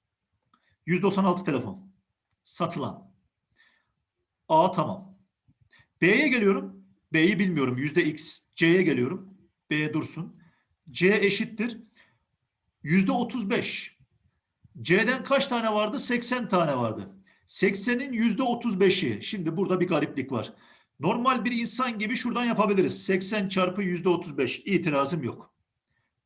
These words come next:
Bir dakika durun. Biz normal hareket etmeyelim. Yüzde otuz beş. Çocuklar, yüzde beşi nedir? Seksenin yüzde beşi.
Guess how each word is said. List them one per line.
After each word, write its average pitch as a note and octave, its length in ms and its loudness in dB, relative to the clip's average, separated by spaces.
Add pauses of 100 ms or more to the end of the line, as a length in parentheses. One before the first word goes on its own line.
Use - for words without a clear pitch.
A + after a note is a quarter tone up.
(120)
Bir G3 120 0
dakika C#3 260 -2
durun. A#2+ 220 -2
Biz D3+ 140 -4
normal E3 240 2
hareket D#3+ 280 2
etmeyelim. D#3 500 -6 (580)
Yüzde F#3+ 240 0
otuz G#3 300 -4
beş. - 360 -4 (640)
Çocuklar, F3+ 540 -2 (880)
yüzde A3+ 480 2
beşi B3 320 4
nedir? F3+ 520 0
Seksenin G3+ 680 2
yüzde F#3 380 2
beşi. D#3+ 440 0